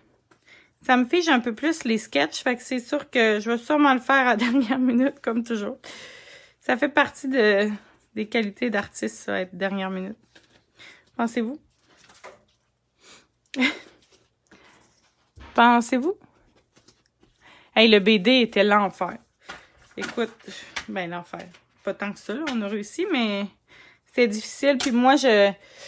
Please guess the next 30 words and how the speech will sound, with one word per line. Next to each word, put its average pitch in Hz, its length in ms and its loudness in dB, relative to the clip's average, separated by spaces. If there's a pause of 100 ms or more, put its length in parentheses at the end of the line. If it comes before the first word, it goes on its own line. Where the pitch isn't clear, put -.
(1400)
je 240 60 -2
vais 262 140 6
essayer 262 260 0
de, 226 300 4
comment, 233 380 0
comment 254 260 -2
je - 80 -12
pourrais 247 160 -4
dire 214 200 -6
ça ? 254 200 -4 (120)
Moi, 262 640 6
pour 294 140 4
moi, 277 300 8
coloré, 277 840 4
très 277 220 2
B 240 240 2
D, 277 260 0
c'est 269 160 -4
pas 233 220 2
moi. 240 320 6 (160)
Donc, 294 400 6
euh, 262 120 2
c'était 247 220 0
difficile 302 440 0
de 262 80 2
trouver 254 320 0
une 285 120 6
façon 294 540 4
de 254 100 4
l'amener 226 540 4